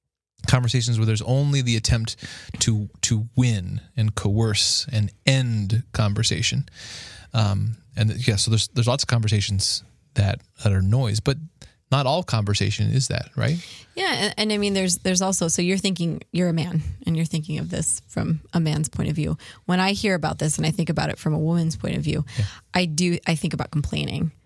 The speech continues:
Speaker 1: Mm.
Speaker 2: Like when,
Speaker 1: Mm.
Speaker 2: w-, like, and there is a place for,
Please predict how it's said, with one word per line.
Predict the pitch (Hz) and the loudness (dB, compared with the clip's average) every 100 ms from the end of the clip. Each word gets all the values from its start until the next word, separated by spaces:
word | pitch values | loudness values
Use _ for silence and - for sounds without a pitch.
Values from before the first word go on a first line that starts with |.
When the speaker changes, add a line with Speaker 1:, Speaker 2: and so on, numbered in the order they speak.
| - | 0
Speaker 1:
Mm. | 117 117 110 104 | 2 4 2 2
Speaker 2:
Like | 170 - | 0 0
when, | 175 170 | 0 0
Speaker 1:
Mm. | 104 98 | 0 -2
Speaker 2:
w-, | - - - - 226 | -4 -6 -6 -2 0
like, | 220 - | 0 -2
and | 233 254 | -2 0
there | 277 | 0
is | 247 196 | 0 0
a | 190 | -2
place | - - 175 165 - | -4 -2 0 0 -4
for, | - - 170 160 156 | -6 -4 0 0 -2